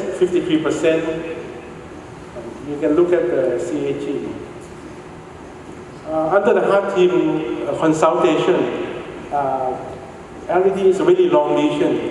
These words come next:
and so we, we think that the stent to the L A D may not be a good option for the patients.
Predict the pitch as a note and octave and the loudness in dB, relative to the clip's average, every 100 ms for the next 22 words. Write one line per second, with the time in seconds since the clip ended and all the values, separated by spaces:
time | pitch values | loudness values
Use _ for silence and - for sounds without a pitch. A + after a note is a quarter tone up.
0 | D3+ - - - - - - - - B2+ | -6 -8 -12 -14 -16 -16 -16 -12 -6 -4
1 | B2 D#3 D3 C#3+ C#3+ - - C#3+ D3 - | 2 4 4 4 2 0 -2 -4 -6 -4
2 | D3+ D3 E3+ F#3+ F3+ F3+ F3 C#3+ - - | -4 0 4 6 6 4 4 4 2 0
3 | - - - - F3 G#3 - F#3 D3 D3 | -4 -6 -6 0 2 4 4 4 6 4
4 | D3+ D3+ D3+ D3+ E3 F#3 F#3 - D3 C#3 | 4 2 0 2 2 2 2 0 -2 0
5 | C#3+ D3+ D3+ D#3 D3+ C#3+ - C3 B2 - | 0 0 2 2 2 0 0 0 0 2
6 | C#3 D3 E3+ | 2 2 2